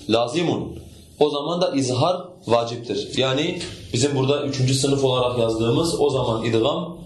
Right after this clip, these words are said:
mümtenidir. Vacip olan şeydir. Örnek meded ne? Birincisi harekeli, ikincisi sakin. Fakat bu sukun ne? Sukun asli bir sukun, arızi bir sukun değil.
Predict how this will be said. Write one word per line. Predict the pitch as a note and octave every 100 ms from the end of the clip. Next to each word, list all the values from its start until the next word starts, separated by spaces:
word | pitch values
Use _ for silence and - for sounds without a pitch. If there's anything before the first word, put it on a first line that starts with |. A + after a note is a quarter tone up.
| -
mümtenidir. | A2 A2 A2 A#2+ D#3 E3 F#3 - - - - - -
Vacip | A2 A2+ D3 C3
olan | B2+ E3 E3+
şeydir. | - B2 G2+ - -
Örnek | B2+ C3+ F3+ F#3 - - -
meded | A#2 A#2+ D3 D3+ - - B2+
ne? | C3+ C3 - - - - -
Birincisi | A#2+ B2+ B2+ C3 F3 F#3+ F#3+ - - - - - - -
harekeli, | A#2+ A#2+ C3 C3+ F3 F#3 - - -
ikincisi | - A#2 B2+ A#2+ A#2+ D#3 E3 E3+ E3+ -
sakin. | - A#2+ A#2+ D#3+ F#3+ F#3+ - - -
Fakat | C3 D#3 D#3
bu | D3+
sukun | D3 C3 D#3+
ne? | E3 F#3
Sukun | F3+ C3 F3+ F#3 - - -
asli | D3+ C3+ C#3+ C3+
bir |
sukun, | - G2+ G2 A2
arızi | A2+ A2+ A#2+ C3
bir |
sukun | B2+ A#2 D3+ F3 - - B2
değil. | A2+ G#2+ -